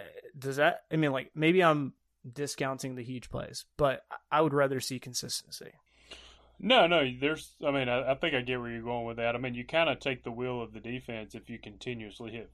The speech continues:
Speaker 2: four or five yards a carry, right? Um, one big play, they're like, "Okay, we'll regroup next time." But if they can't stop you <laughs> from getting five yards a carry, you kinda take their wheel,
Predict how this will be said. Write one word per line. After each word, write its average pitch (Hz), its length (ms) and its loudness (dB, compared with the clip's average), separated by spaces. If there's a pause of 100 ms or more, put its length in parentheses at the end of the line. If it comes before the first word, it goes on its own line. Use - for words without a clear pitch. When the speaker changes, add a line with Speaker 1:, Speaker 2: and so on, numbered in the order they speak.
Speaker 2:
four 117 180 -6
or 104 40 -12
five 107 280 -2
yards 110 280 -6
a 98 60 -16
carry, 104 440 -10
right? 110 320 -2 (220)
Um, 110 320 -6
one 135 160 2
big 117 200 -6
play, 120 280 -2
they're 110 120 -6
like, 107 160 -6
"Okay, 117 340 -4
we'll 117 180 -8
regroup 110 340 -10
next 107 240 -12
time." 104 260 -8
But 110 120 -10
if 107 100 -14
they 147 160 0
can't 135 460 -4
stop 123 360 2
you 113 180 -10
<laughs> - 60 -20
from 170 120 -8
getting 143 420 -2
five 123 240 0
yards 117 280 -6
a 117 40 -16
carry, 110 480 -10 (340)
you 113 120 -12
kinda 131 340 2
take 117 240 -4
their 110 140 -8
wheel, 123 540 0